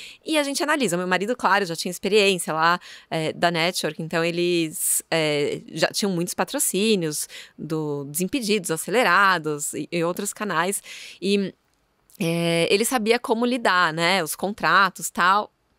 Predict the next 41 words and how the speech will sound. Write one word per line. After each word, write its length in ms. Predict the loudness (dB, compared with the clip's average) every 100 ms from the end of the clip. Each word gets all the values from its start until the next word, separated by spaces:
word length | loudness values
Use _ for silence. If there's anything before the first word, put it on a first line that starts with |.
| _
Eu 100 | -6
não 80 | -4
tinha 140 | -2
a 20 | -2
menor 240 | 0 -2
ideia. 340 | -2 -4 -6 -14 -20 -20 -20 -20 -20 -20 _ 0
E 800 | 2 2 2 2 2 2 2 0
então 540 | 0 0 2 4 6 4
a 80 |
gente 360 | 2 0 0 0
foi 280 | 2 2 4
se 100 | 2
ajeitando, 560 | 0 0 2 2 4
"Ah, 100 | 2
vamos 240 | 0 -2 -4
fazer 480 | -4 0 2 2 2
um 120 | -2
teste, 880 | 0 2 4 2 2 0 0 -2 -2
né? 320 | -2 0 0
Vamos 280 | 0 -2 0
ver 120 | -2
se 140 | 0 0
dá 140 | -2
certo." 560 | 2 2 4 2 -2 -12 -14 -20 _
E 200 | -2 0
foi 140 | 0 -2
um 20 |
sucesso 880 | 0 2 2 4 4 2 2 0 0
o 140 | -2
vídeo 380 | 2 0 0 -2 -4 _ -2
com 180 | 0
o 60 | 2
patrocínio. 720 | 0 0 -2 -2 -2 -2 -2 -8 -6
E 120 | 0
aí 120 | 4 4
a 60 |
gente 400 | 2 -2 0 0 0
assinou 400 | -2 -2 -2 -2
um 60 | -4
contrato 600 | -6 -2 0 0 -4 -8
maior, 560 | -4 0 4 4 4